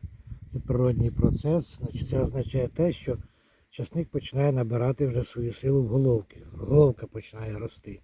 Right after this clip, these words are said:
і набирати об'єму. Ну, було проведено цілий ряд операцій на цьому часнику. Одна із них була це видалення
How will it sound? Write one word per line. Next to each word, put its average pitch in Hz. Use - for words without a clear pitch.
і -
набирати 113
об'єму. 110
Ну, 190
було 170
проведено 151
цілий 139
ряд 139
операцій 151
на 101
цьому 104
часнику. -
Одна 120
із 123
них 135
була 123
це 127
видалення 123